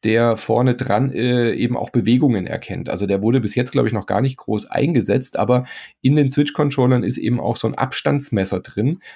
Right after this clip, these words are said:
Das hat man in den ersten Patentzeichnungen gesehen, als es die Gerüchteküche losging vor der Switch, vor dem Switch-Release, gab's schon eben auch so dieses, dieses Patent von Nintendo, dass der Controller erkennt, wie weit deine Hand zum Beispiel weg ist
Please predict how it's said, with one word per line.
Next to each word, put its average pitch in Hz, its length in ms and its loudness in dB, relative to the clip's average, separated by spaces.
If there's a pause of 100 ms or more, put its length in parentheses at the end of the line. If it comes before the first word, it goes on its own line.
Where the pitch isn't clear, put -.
Das - 140 -8
hat 120 120 0
man 120 140 0
in 104 100 0
den 107 180 0
ersten 120 340 -2
Patentzeichnungen 104 880 0
gesehen, 95 320 2
als 92 160 -2
es 95 160 -4
die 98 180 0
Gerüchteküche 123 680 0
losging 120 540 2
vor 110 220 0
der 131 100 4
Switch, 123 340 0
vor 110 180 2
dem 127 100 2
Switch-Release, 123 640 0 (400)
gab's 107 260 0
schon 123 200 0
eben 113 200 2
auch 110 220 0
so 107 120 -4
dieses, 98 360 0
dieses 101 300 -4
Patent 127 400 0
von 117 120 0
Nintendo, 131 560 2 (320)
dass 110 240 0
der 104 160 2
Controller 113 580 2
erkennt, 123 600 -2 (260)
wie 110 160 0
weit 110 260 2
deine 107 260 2
Hand 131 200 0
zum 123 120 0
Beispiel 107 400 0
weg 110 180 -2
ist 107 240 -4